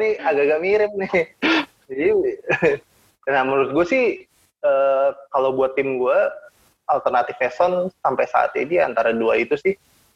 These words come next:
eh, antara Mahrez atau Akbar. Kalau di atasnya gue belum kepikiran sih. Di atasnya Rashford, Bruno. Ah, Rashford belum, Bruno enggak lah,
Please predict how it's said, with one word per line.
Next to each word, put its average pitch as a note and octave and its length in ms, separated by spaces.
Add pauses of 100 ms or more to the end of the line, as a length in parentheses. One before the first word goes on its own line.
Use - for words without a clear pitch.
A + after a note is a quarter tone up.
(180)
eh, A#2+ 240
antara A2+ 600
Mahrez C3 640
atau C3+ 680 (360)
Akbar. A2 320 (880)
Kalau A#2 240
di A#2+ 320
atasnya A#2+ 560
gue C#3 160
belum A2+ 320
kepikiran A#2 560
sih. B2+ 80 (400)
Di A2 80
atasnya A2+ 400
Rashford, - 480
Bruno. A#2+ 560 (1700)
Ah, A#2 240 (160)
Rashford D3 400
belum, B2+ 320
Bruno A#2+ 560
enggak C3 160
lah, C#3 160